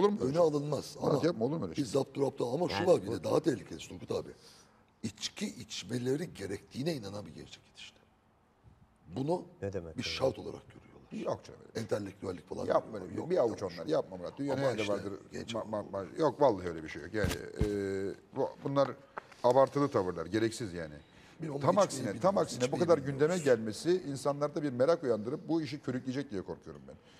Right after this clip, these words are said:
Speaker 1: Yani Türkiye bir alkolizm pençesinde kavranan gençliğini kaybetmiş bir ülke mi ya Allah aşkına ya? Yani bir Rusya mı Türkiye? Bir Bulgaristan mı? Ya da ne
Speaker 2: Oranın
Speaker 1: bileyim
Speaker 2: o
Speaker 1: işte.
Speaker 2: milli adetidir.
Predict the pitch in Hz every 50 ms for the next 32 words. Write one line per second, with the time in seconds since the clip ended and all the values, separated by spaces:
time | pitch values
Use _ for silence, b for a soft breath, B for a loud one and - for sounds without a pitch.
0 | B B B B 123 127 131 120 - 160 165 160 156 170 151 131 135 - - 127
1 | 131 127 - 151 143 135 143 139 - 131 123 120 131 120 123 135 123 127 127 120
2 | 120 123 117 110 98 123 127 113 - - 123 120 131 120 123 - 107 107 - 104
3 | 107 101 98 - 180 185 151 104 95 92 92 90 98 101 92 - - 80 76 76
4 | 65 - - - _ b b b b b b b b b b b b b b b
5 | b b b b b _ 110 117 117 113 135 123 123 185 180 180 185 170 127 110
6 | - - 82 - - - 82 73 - - b b b b - 120 120 123 131 117
7 | 107 120 117 110 - - 156 160 156 123 107 92 87 95 101 104 110 117 135 147
8 | 135 113 117 117 113 107 107 110 113 107 113 131 131 117 95 87 - - - -
9 | - - - - - - - - -